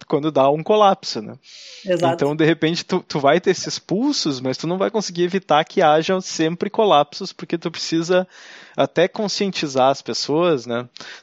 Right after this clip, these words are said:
Speaker 1: Talvez leve, leve bastante tempo. É, fora que a gente ainda não sabe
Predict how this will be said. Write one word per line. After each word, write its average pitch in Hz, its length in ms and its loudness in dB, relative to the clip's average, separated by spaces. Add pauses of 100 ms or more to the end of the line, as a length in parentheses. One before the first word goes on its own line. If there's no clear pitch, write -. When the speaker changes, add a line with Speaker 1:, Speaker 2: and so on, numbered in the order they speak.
Speaker 1:
Talvez 123 520 0
leve, 135 600 0
leve 117 220 0
bastante 131 440 -6
tempo. 113 300 -4 (560)
É, 107 400 -2 (140)
fora 160 400 0
que - 100 -2
a 208 60 2
gente 180 260 -2
ainda 180 260 0
não 185 280 -2
sabe 170 640 0